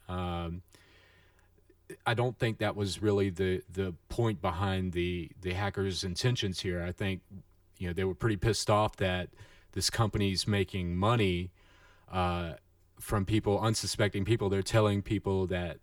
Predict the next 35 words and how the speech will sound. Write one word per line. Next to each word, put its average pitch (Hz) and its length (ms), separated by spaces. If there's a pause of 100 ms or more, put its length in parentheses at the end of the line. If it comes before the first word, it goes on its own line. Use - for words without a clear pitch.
(200)
they're 98 100
doing 92 260
one 98 160
thing 90 260
and 87 80
they're 87 200
actually 92 360
doing 87 320
something 82 560
or 87 160
not 87 240 (720)
anything 87 360
at 80 80
all, 92 200
rather. 80 320
So, 98 380 (800)
uh, 92 340 (260)
that 127 340
was 110 260
the 104 100
reason 98 520 (180)
these, 95 440
uh, 90 360
this, 95 360
this - 400 (100)
hacker 101 380
crew, 98 460 (240)
uh, 90 280
took, - 480 (140)
uh, 92 220 (160)
actions 101 480
against 113 280
this 98 160
company 87 400
was, 90 520